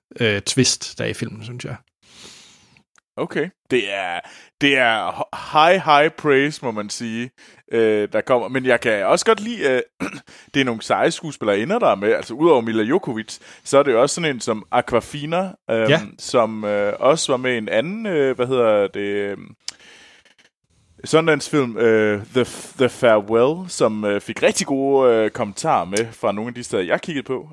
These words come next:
Speaker 2: Øh,
Speaker 1: Ja, den fik jeg
Speaker 2: <clears throat>
Speaker 1: desværre ikke set, øh, The
Speaker 2: Ja.
Speaker 1: Farewell. Men, øh,
Speaker 2: Og så, øh, Daniel, øh, McDonald, som var Patty i Patty Cake, som jeg var ret glad for.
Speaker 1: Nå, det er hende,
Speaker 2: Øh,
Speaker 1: der spiller Patty Cakes.
Speaker 2: Ja, og,
Speaker 1: Nå.
Speaker 2: og så er der også, øh,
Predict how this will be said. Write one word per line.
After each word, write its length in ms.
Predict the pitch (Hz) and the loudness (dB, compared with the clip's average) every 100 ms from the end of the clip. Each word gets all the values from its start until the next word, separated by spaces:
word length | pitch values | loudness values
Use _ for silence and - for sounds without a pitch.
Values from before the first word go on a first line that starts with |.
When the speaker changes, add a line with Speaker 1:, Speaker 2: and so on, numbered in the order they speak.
| - | -6
Speaker 2:
Øh, 120 | 110 | -2
Speaker 1:
Ja, 100 | 104 101 - _ - | -2 -4 -16 _ -2
den 100 | - | 0
fik 120 | 190 | 2
jeg 80 | 170 | 0
Speaker 2:
<clears throat> 60 | 156 | 2
Speaker 1:
desværre 320 | 202 220 190 | 2 2 0
ikke 120 | 196 | -6
set, 320 | - 202 113 - | -6 -6 -8 -12
øh, 380 | 113 113 113 113 | -12 -12 -12 -14
The 200 | 120 107 | -14 -12
Speaker 2:
Ja. 80 | 110 | -12
Speaker 1:
Farewell. 340 | 135 147 147 151 - - | -12 -12 -12 -16 -20 -16
Men, 200 | 135 123 | -14 -14
øh, 140 | 120 123 | -14 -4
Speaker 2:
Og 100 | 135 | -2
så, 300 | 151 170 151 | 2 4 6
øh, 260 | 123 113 104 - | 4 4 0 0
Daniel, 500 | 139 127 123 120 117 113 - | 2 2 2 2 2 0 0
øh, 300 | 113 110 107 | 0 2 0
McDonald, 720 | 113 107 - 117 127 175 180 | -2 -2 2 2 2 -4 -8
som 320 | - 131 107 | -4 -2 2
var 280 | 107 98 - - | 4 4 2 0
Patty 260 | 170 175 156 117 | 0 0 -6 -12
i 100 | 127 - | -14 -4
Patty 240 | 185 214 | -2 0
Cake, 420 | 131 - 98 - - _ - 202 | -4 -6 -6 -6 -18 _ -20 -18
som 200 | - 117 | -6 -4
jeg 140 | 104 170 | 0 0
var 160 | 180 | 0
ret 160 | 107 - | -2 -2
glad 220 | 123 107 | 0 0
for. 340 | 120 110 117 _ _ | 0 -4 -4 _ _
Speaker 1:
Nå, 120 | 135 | 0
det 80 | 143 | 2
er 40 | 127 | 2
hende, 200 | 214 110 | 4 4
Speaker 2:
Øh, 140 | 110 | 4
Speaker 1:
der 280 | - 113 117 | 4 0 -4
spiller 180 | 135 131 | -6 -8
Patty 200 | 190 185 | -8 -10
Cakes. 580 | 143 - - - - - | -16 -16 -18 -16 -18 -6
Speaker 2:
Ja, 220 | 165 226 208 _ - | -4 -4 -8 _ -2
og, 100 | 139 | 2
Speaker 1:
Nå. 60 | 139 | 4
Speaker 2:
og 200 | 120 139 | 4 4
så 100 | 185 | 4
er 60 | |
der 80 | 165 | 6
også, 320 | 151 147 - | 4 2 2
øh, 560 | 131 120 113 107 104 101 | 4 4 2 2 0 -2